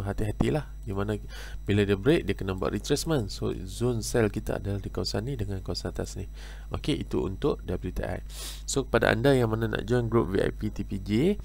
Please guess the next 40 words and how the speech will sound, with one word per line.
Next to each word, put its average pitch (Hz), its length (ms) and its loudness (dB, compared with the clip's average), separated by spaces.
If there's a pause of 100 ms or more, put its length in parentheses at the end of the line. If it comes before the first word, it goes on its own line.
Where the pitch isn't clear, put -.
(340)
group 104 320 -4
J 107 160 2
H 101 160 2
J 123 160 2
dengan 104 320 -2
group 117 160 -2
stock - 240 -2
coaching 127 320 -2
serta 107 320 0
copy 104 320 -2
trade, - 320 2 (400)
boleh 110 400 6
pergi 104 320 0
ke - 80 -2
description 101 640 -2
bawah, 107 240 2
masuk 110 480 -2
channel 107 320 0
dan 107 240 -2
P - 160 -4
M 104 80 0
saya 98 240 0
dekat 95 240 -4
sana. 98 240 -4 (400)
Okey, 170 400 2 (240)
so 104 320 2
kita 107 240 2
ada 101 160 2
group 101 320 -2
pembelajaran 101 400 2
percuma, 120 400 -2
kita 98 320 0
ada 98 240 0
live 107 240 2
trade, 127 400 2
kita 101 320 -2
ada 98 80 0
macam-macam 101 640 4
lah, 123 240 2
geng-geng 107 560 -2